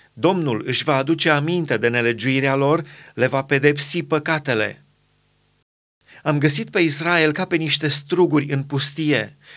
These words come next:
Am văzut pe părinții voștri ca pe cele dintâi roade ale unui smochin în primăvară.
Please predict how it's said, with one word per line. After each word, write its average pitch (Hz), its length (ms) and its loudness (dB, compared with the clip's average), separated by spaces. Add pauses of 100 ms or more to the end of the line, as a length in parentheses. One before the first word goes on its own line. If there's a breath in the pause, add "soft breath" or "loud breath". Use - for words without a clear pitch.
(120 loud breath)
Am 151 160 2
văzut 143 340 0
pe 202 120 0
părinții 180 440 0
voștri 151 440 0
ca 175 140 -2
pe 175 100 -2
cele 175 240 0
dintâi 156 360 2
roade 165 320 2
ale 151 220 2
unui 147 240 0
smochin 156 600 0
în 139 160 0
primăvară. 131 800 0